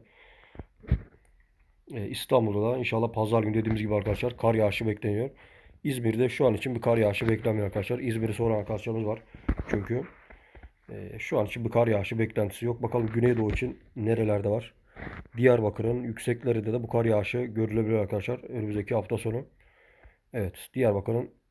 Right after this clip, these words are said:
daha çok iç güç kesimleri, Gaziantep'in yükseklerinde,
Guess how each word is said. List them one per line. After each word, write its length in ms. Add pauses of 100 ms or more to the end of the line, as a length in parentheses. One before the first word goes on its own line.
(260)
daha 160
çok 160
iç 200
güç 180
kesimleri, 440
Gaziantep'in 640
yükseklerinde, 760